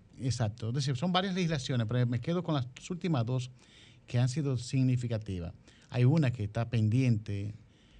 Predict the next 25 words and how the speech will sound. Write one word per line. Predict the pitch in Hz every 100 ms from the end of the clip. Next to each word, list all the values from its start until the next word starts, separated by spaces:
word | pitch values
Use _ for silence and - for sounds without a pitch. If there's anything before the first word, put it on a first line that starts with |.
| - -
mientras | 117 107 110
una | 143
está | 165 160 147 139 131 113
pendiente | 117 110 139 131
que |
el | 110
presidente | 101 107
de | 127
la |
República | 120 - 120 117 110 104 95 98 98 - - - - -
en | 107 120
estos | 123 117
días | 117 107 98 -
promulgue | 95 101 110 107
la | 104
ley, | 117 110 123 123 - -
dentro | 107 98 98
del |
plazo | 101 113 120
de | 110
cinco | 117 113 135
días, | 120 107 110 - - - - - - - _ _ - -
queda | 131 135
pendiente | 131 131 131 127 123
de, | 110 107 101 98